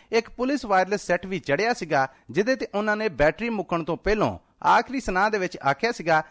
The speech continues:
ਕਿ ਸਾਡੇ ਜ਼ਨਾਨੀਆਂ ਤੇ ਨਿਆਣਿਆਂ ਨੂੰ ਛੱਡਣ ਸਮੇਤ ਸਾਨੂੰ ਨੱਸਣ ਲਈ ਰਾਹ ਦੇ ਦਿੱਤਾ ਜਾਏ ਤੇ ਅਸੀਂ ਇਹ ਚੌਵੀ ਚੁੱਕੇ ਗਏ ਪੁਲਿਸ ਮੁਲਾਜ਼ਮ ਛੱਡ ਦੇਵਾਂਗੇ। ਪਰ ਫੌਜ ਨੇ ਇਹ ਮੰਗ ਮੰਨਣ ਤੋਂ ਨਾ ਕਰਤੀ ਏ। ਹਥਿਆਰ ਸੁੱਟਣ ਲਈ ਦਿੱਤੀ ਫੌਜ ਦੀ ਮੋਹਲਤ ਮੁੱਕਣ ਮਗਰੋਂ ਛੋਟੂ ਗੈਂਗ ਦੇ ਇਹ ਲੋਕ ਹੁਣ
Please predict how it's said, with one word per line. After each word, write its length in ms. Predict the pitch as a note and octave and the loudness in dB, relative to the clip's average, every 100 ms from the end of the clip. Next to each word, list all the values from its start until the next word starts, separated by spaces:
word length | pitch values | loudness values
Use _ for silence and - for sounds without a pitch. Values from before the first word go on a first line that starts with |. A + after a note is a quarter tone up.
| _ _ | _ _
ਕਿ 80 | C3+ | -4
ਸਾਡੇ 260 | C#3+ C#3+ C#3+ | 0 0 0
ਜ਼ਨਾਨੀਆਂ 460 | C3+ D3+ G3+ A3 | 0 0 0 -2
ਤੇ 80 | G#3+ | -2
ਨਿਆਣਿਆਂ 380 | F#3+ D3 D#3 F3 | 0 0 0 -2
ਨੂੰ 100 | F#3 | -6
ਛੱਡਣ 360 | - B2+ C3+ | -4 -4 -4
ਸਮੇਤ 400 | B2+ C3 D#3+ G#3 C3 _ | -4 -2 -2 -2 -6 _
ਸਾਨੂੰ 300 | - B3 C4+ | -2 -2 0
ਨੱਸਣ 300 | B3+ E3 F#3 | 0 0 -2
ਲਈ 140 | A3+ G#3+ | -2 2
ਰਾਹ 200 | F3 F#3 | 4 4
ਦੇ 180 | A2+ A#2 | 2 -4
ਦਿੱਤਾ 260 | C#3+ A#3+ | -2 -2
ਜਾਏ 300 | F#3+ D3+ D3 - - | 2 2 2 -2 -8
ਤੇ 100 | G3 G#3+ | 0 0
ਅਸੀਂ 180 | C4 A#3+ | 0 -2
ਇਹ 80 | A3 | -4
ਚੌਵੀ 360 | A3 G#3+ A3 A#3+ | -2 -2 -2 -6
ਚੁੱਕੇ 320 | F3 F3+ E3+ | -6 -2 -2
ਗਏ 120 | G3 | -2
ਪੁਲਿਸ 320 | - G#3+ A#3+ | -2 -2 -2
ਮੁਲਾਜ਼ਮ 420 | G3 E3+ C#3+ C3+ D3 | 2 4 4 2 -2
ਛੱਡ 220 | F#3 F3+ | -2 0
ਦੇਵਾਂਗੇ। 560 | E3+ D#3+ C#3+ B2+ F#2+ - _ _ - | 2 2 2 0 -4 -8 _ _ -2
ਪਰ 100 | E3+ | 2
ਫੌਜ 260 | G3+ A#3+ | 4 4
ਨੇ 200 | C#4 C#4+ - | 4 0 -2
ਇਹ 80 | B3 | 0
ਮੰਗ 240 | G#3 G3+ | 0 0
ਮੰਨਣ 340 | F#3+ D#3+ D#3+ | -2 0 -2
ਤੋਂ 200 | D#3+ C#3+ | -2 -4
ਨਾ 220 | F3 G3+ G#3 | 0 0 2
ਕਰਤੀ 500 | F3 - D3+ B2+ A#2+ | 0 0 -4 -2 -2
ਏ। 220 | G2+ - _ _ _ B2 | -2 -8 _ _ _ -6
ਹਥਿਆਰ 320 | C#3 D3 E3 | 0 0 0
ਸੁੱਟਣ 260 | F3 G3 | -2 -2
ਲਈ 120 | G3+ E3+ | -2 -4
ਦਿੱਤੀ 300 | C#3+ G3 G3+ | -6 -6 -6
ਫੌਜ 300 | - D3+ E3 | -2 -2 0
ਦੀ 100 | F3+ | 0
ਮੋਹਲਤ 340 | C#3 F3 F#3 | 0 0 -2
ਮੁੱਕਣ 300 | D#3+ C3 C3 | -6 -4 -2
ਮਗਰੋਂ 380 | A3+ D4+ A3 D3 - _ | -2 0 0 0 -4 _
ਛੋਟੂ 360 | - A3+ A3+ D#4+ | 0 0 2 -2
ਗੈਂਗ 300 | G#3+ G3 G3 | 0 -2 -2
ਦੇ 140 | G3+ - | -2 0
ਇਹ 120 | D3+ | 0
ਲੋਕ 360 | B2 F3+ G#3 _ _ | 2 2 0 _ _
ਹੁਣ 120 | G#3 | -2